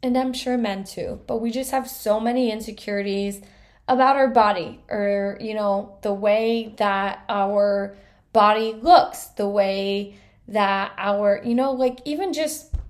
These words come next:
like, women have different vaginas. Our vaginas all look differently. And I know, like, women can have insecurities about something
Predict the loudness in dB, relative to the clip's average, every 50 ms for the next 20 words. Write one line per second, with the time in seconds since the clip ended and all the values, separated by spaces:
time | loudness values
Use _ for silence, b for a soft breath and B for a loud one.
0 | -18 _ -20 _ _ _ _ _ _ _ _ _ _ _ _ _ _ -2 0 0
1 | 0 0 -2 0 2 2 2 2 0 0 2 0 0 0 -2 -6 -4 -4 -4 -2
2 | -4 -6 -4 2 2 4 6 6 4 4 4 2 2 2 0 0 -2 -8 -14 b
3 | b b b b b -6 0 4 4 6 6 8 6 6 6 4 2 4 4 4
4 | 4 2 0 -2 -4 -4 -4 0 2 4 4 6 4 4 0 2 2 0 2 2
5 | -2 -4 -2 0 0 0 0 0 0 0 0 0 0 0 2 2 0 0 -2 B
6 | B B B B B B -2 2 2 4 4 4 2 0 0 -2 -2 -2 0 0
7 | 2 2 2 2 0 -2 -8 -8 -8 -8 -8 -12 -10 -6 -4 -4 -4 -4 -4 -4
8 | -4 -4 -4 0 0 0 2 2 2 2 2 0 B B B B B B -12 -6
9 | -4 -4 -4 -2 -2 -2 -2 -2 -4 -6